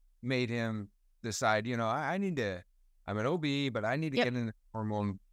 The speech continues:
Speaker 1: therapy"?
Speaker 2: Yeah. Um, so one, his friend started doing B H R T for himself. Like, he was a patient and he was like, "Hey, Greg, like, starting this, I feel so much better." And at the same time, his patients, like, on paper, like,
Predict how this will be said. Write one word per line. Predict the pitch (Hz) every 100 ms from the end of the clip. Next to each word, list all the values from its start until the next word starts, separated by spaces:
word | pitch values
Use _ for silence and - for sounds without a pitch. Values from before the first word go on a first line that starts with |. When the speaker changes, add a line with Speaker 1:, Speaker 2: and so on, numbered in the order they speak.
| _
Speaker 1:
therapy"? | 110 87 - - - - _ _ -
Speaker 2:
Yeah. | 320 339 208 - -
Um, | 240 233
so | 240 294 262 - - _ _ _ _ -
one, | 233 262 370 320 247 220
his | - 302 294
friend | - 247 247
started | 220 208
doing | 202 190 190
B | 190 190
H | 196
R | 196
T | - 165
for | - 208
himself. | 190 - 147 -
Like, | 117
he | - 208
was | 196
a | -
patient | - 208 - 339 392 - _ _ _ - _
and | 233 233
he | 226
was | 214
like, | 208
"Hey, | 226 208
Greg, | 240 220 190 214
like, | 175 -
starting | - 214 214 220
this, | 220 208 185
I |
feel | 185 127
so | - 185
much | 190 226 -
better." | 320 311 285 277 277 _ _ _ _ _ -
And | 247
at | 240 208
the | 233
same | - 415 440 381
time, | 240 214 202 202 202
his | - 294 285 -
patients, | 262 262 - 226 226
like, | 214 220
on | 220
paper, | - 202 208 107
like, | 131 -